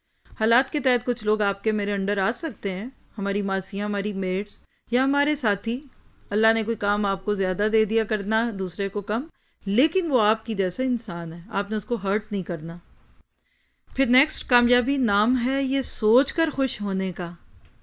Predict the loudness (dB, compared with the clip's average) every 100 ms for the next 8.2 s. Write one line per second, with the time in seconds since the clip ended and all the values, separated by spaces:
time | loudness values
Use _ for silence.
0 | -20 _ -20 -20 _ _ -20 -20 -20 -6
1 | -2 2 0 -2 -4 -2 -2 -4 -4 -4
2 | -6 0 2 2 -2 -14 -20 -20 -14 -6
3 | -2 -2 -2 -4 -6 -10 -20 -20 -20 -20
4 | -20 _ _ -20 _ _ _ _ _ -20
5 | -20 -12 -8 -4 -2 -2 -4 -8 -12 -12
6 | _ -20 -20 -20 -20 -20 -20 -8 -4 -4
7 | -2 -2 0 -2 -2 -4 -4 -4 -6 -6
8 | -12